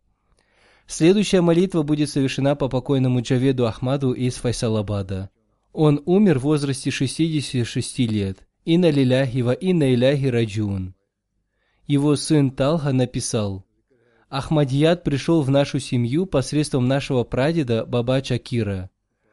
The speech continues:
Его назвали этим именем по причине того, что он работал на мельнице и чинил ее.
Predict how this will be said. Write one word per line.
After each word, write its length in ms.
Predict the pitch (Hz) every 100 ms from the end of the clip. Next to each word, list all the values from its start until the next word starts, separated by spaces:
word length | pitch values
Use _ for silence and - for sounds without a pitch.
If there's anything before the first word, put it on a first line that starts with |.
| _ _ -
Его 220 | 139 170
назвали 440 | 175 139 165 170
этим 280 | 160 156 139
именем 460 | 143 156 165 151 139
по 120 | 135
причине 420 | 139 143 147 143
того, 300 | 135 120 156
что 180 | - 139
он 140 | 131
работал 420 | 127 123 147 147 123
на 140 | 123
мельнице 480 | 120 139 156 - 123
и 80 | 113
чинил 340 | 131 123 131
ее. 520 | 117 113 104 98 95